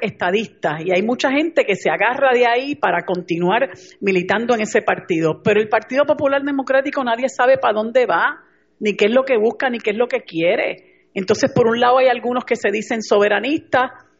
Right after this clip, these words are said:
hay otros que hablan del desarrollo del ela, que nunca nadie sabe qué es eso, ¿verdad? Porque nadie se ha ocupado de explicar lo que es eso.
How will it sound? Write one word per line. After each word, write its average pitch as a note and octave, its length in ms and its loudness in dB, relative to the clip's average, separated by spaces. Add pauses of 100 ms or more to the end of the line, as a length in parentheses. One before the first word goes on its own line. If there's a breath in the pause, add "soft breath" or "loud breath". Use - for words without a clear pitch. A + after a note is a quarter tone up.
(160)
hay G#3 220 2
otros A#3+ 260 2
que G#3+ 200 0
hablan A#3 500 -2
del G3 180 -4
desarrollo G3 540 0
del A3 160 0
ela, C4 240 -2
que A3 100 -4
nunca A3+ 360 -2
nadie B3+ 260 -2
sabe B3+ 340 0
qué A#3+ 120 -2
es A3+ 320 -2
eso, - 340 -2 (380 loud breath)
¿verdad? F#3 420 0
Porque B3+ 220 0
nadie B3 280 0
se - 160 -2
ha B3+ 100 4
ocupado C4 540 2
de A#3+ 80 0
explicar G3 480 -6
lo B3 140 0
que G#3+ 120 -4
es A3 280 -4
eso. D#3+ 240 -4